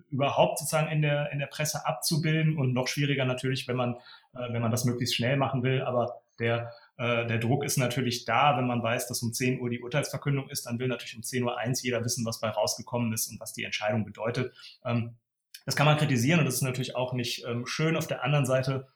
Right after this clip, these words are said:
haben grad die Online-Medien natürlich dann die, die Gelegenheit, ähm, das, äh, innerhalb von wenigen Minuten weiter zu konkretisieren und anzupassen. Ähm, ob das heißen sollte, dass sie sich bei ihrer ersten Äußerung dann, ähm, vielleicht ein bisschen zurücknehmen, ähm, und, äh,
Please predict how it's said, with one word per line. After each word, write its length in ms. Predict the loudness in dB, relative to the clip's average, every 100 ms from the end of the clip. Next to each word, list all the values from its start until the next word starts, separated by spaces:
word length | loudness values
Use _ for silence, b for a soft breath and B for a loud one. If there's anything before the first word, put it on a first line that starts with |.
| b _
haben 140 | -2
grad 200 | 2 4
die 140 | 4 2
Online-Medien 640 | 2 4 4 4 4 2
natürlich 280 | 0 0 0
dann 160 | 0
die, 280 | 2 0 0 -4 -4
die 80 | 2
Gelegenheit, 760 | 4 4 4 2 2 0 -2 -4
ähm, 180 | -4 -2
das, 400 | -2 -2 -4 -4
äh, 200 | -6 -4
innerhalb 300 | -4 -2 -2
von 140 | -2
wenigen 220 | 0 2 2
Minuten 380 | 2 0 0
weiter 340 | 2 2 0 -2
zu 140 | -6
konkretisieren 760 | -2 -2 -2 -4 -4 -2 0 0
und 80 | 0
anzupassen. 580 | -4 -4 -2 -2 -2 -8 B B B -4
Ähm, 240 | -2 -2 -6 _
ob 140 | -2 0
das 160 | 2
heißen 240 | 2 4 4
sollte, 220 | 2 2
dass 140 | -2
sie 60 | -2
sich 160 | -4
bei 100 | -4
ihrer 200 | -4 -2
ersten 260 | 0 0 2
Äußerung 460 | 0 -2 0 0 2
dann, 300 | 2 2 -2
ähm, 180 | -2 -2
vielleicht 260 | -2 -4 -2
ein 60 |
bisschen 280 | -4 -2 -4
zurücknehmen, 800 | -2 0 2 4 4 6 4 2 -4
ähm, 360 | -6 -6 -10 -6
und, 380 | -2 -2 -2 -6
äh, 180 | -6 -6